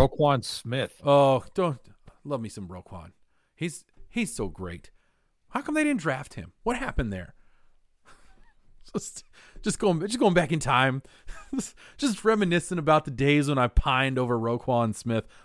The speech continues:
Speaker 2: What a, what a great player he was. Come on, he's still pretty good for the Bears. I think he's injured right now. I think he's on I R.
Speaker 1: He is injured.
Speaker 2: Yeah, he's, he's done for the season. That's too bad. Whatever. If I was playing for the Bears, I'd wanna be done for the season too. Uh,
Speaker 1: Yeah.
Speaker 2: <laughs> you got a prediction? Let's, let's throw some predictions out there.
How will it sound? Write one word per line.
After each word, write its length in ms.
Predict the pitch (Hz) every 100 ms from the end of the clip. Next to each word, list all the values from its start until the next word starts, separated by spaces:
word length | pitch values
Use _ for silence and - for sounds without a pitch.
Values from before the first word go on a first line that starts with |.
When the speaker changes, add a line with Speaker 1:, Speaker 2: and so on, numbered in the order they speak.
| -
Speaker 2:
What 140 | 269
a, 80 | - -
what 140 | - 285
a 20 |
great 260 | 143 147 -
player 280 | 135 123
he 100 | 113
was. 320 | 117 107 104 - -
Come 200 | - 269
on, 300 | 170 135 107 - -
he's 120 | 208
still 140 | - -
pretty 220 | - 107
good 200 | 101 107
for 100 | -
the 40 |
Bears. 220 | 98 107 110
I 20 |
think 140 | 196
he's 120 | 156
injured 260 | 120 143 110
right 140 | 98
now. 220 | 92 92 98
I 40 |
think 80 | 160
he's 140 | 147
on 120 | 117 110
I 160 | 104
R. 60 | 104
Speaker 1:
He 160 | 127
is 100 | 117
injured. 320 | 104 95 90 -
Speaker 2:
Yeah, 240 | 107 104 101
he's, 240 | 127 -
he's 160 | 135 120
done 180 | 117
for 120 | 104 104
the 60 |
season. 340 | 92 98 92 92
That's 220 | 170 156
too 140 | - 92
bad. 240 | 87 82 -
Whatever. 340 | 113 98 95 - _
If 80 | 120
I 100 | 151
was 140 | 156 -
playing 180 | 147
for 80 | 131
the 80 | 123
Bears, 200 | 120 120
I'd 140 | 113
wanna 140 | 107 107
be 100 | 107
done 220 | 107 101
for 80 | 110
the 80 | 95
season 320 | 107 98 95
too. 280 | - 101 90 - - - -
Uh, 240 | 156 151 - -
Speaker 1:
Yeah. 160 | 143 - 208 170 - _
Speaker 2:
<laughs> 460 | - - - -
you 100 | -
got 140 | 208 214
a 40 |
prediction? 580 | 196 185 180 - 202 196
Let's, 180 | 196 208
let's 240 | 214 220
throw 180 | - 226
some 160 | 196 180
predictions 460 | 151 131 - 113
out 160 | 104 92
there. 180 | 90